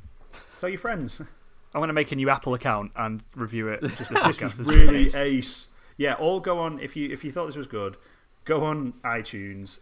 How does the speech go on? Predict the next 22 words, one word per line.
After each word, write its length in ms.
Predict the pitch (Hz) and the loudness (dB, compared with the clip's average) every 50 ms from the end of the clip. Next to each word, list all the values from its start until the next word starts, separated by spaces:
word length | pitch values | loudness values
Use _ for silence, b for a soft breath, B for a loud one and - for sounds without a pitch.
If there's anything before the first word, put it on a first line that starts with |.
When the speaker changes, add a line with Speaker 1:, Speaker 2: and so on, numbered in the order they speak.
| - - | -12 -10
Speaker 1:
and 220 | 110 104 104 107 | -8 -8 -8 -10
review 280 | 104 101 110 117 107 104 | -12 -10 -10 -10 -10 -10
it 80 | 101 | -10
and 100 | 98 95 95 | -12 -14 -18
just 100 | - - | -18 -14
put 180 | - 98 98 104 | -12 -12 -12 -10
"really 320 | 104 107 104 101 101 98 | -10 -8 -8 -8 -8 -8
ace," 420 | 92 92 87 87 - - - - | -8 -8 -10 -10 -12 -14 -14 -14
'cause 200 | - - - 104 | -16 -18 -20 -18
people 280 | - - 139 135 139 135 | -12 -10 -10 -10 -8 -8
know 180 | 127 123 127 123 | -8 -8 -6 -6
what 160 | 123 - - | -8 -8 -6
that 220 | 117 117 120 - 110 | -8 -8 -8 -8 -10
is, 160 | 107 101 110 | -10 -10 -12
and 80 | 107 | -16
the 60 | 107 101 | -16 -14
cool 220 | - - 120 117 | -12 -10 -10 -10
kids 200 | - - 120 104 | -10 -12 -14 -12
will 80 | 117 98 | -12 -14
be 120 | 101 101 | -12 -12
like, 260 | 98 95 95 95 98 - | -10 -10 -10 -10 -12 -12
"Yeah, 200 | 160 185 233 - | -12 -12 -12 -12